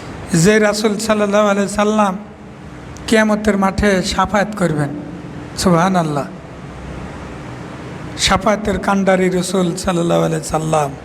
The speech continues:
আমরা রাসূল সাল্লাল্লাহু আলাইহি সাল্লামের শানে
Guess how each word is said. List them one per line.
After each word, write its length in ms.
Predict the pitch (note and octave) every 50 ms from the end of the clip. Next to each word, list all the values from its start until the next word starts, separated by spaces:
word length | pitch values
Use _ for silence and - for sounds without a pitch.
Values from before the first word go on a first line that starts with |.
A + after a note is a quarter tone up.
| - - - - - - - - - - - - - - - - - - - - - - - - - - - - - - - - - - - - - - - - - - - - - - - - - - - - - - - - - -
আমরা 640 | F3+ G3 G#3+ G#3+ G#3+ A3 A3 A3 A3 - - - - - - - - - - - - - - - - - - - - - - - - - - - - - -
রাসূল 380 | F#3+ G#3+ G#3 G#3 G#3+ G#3+ G#3
সাল্লাল্লাহু 580 | G#3+ - G#3+ G#3+ G#3 G3+ G3+ G3+ G#3+ G#3+ G#3 G#3
আলাইহি 240 | G#3 G3+ G3+ G3+ F#3+
সাল্লামের 500 | G#3 - A3+ G#3+ G#3 G#3 G#3 G3+ F#3+ F#3+
শানে 500 | F#3+ - G#3 G#3 A3 A3 A3+ A3+ A#3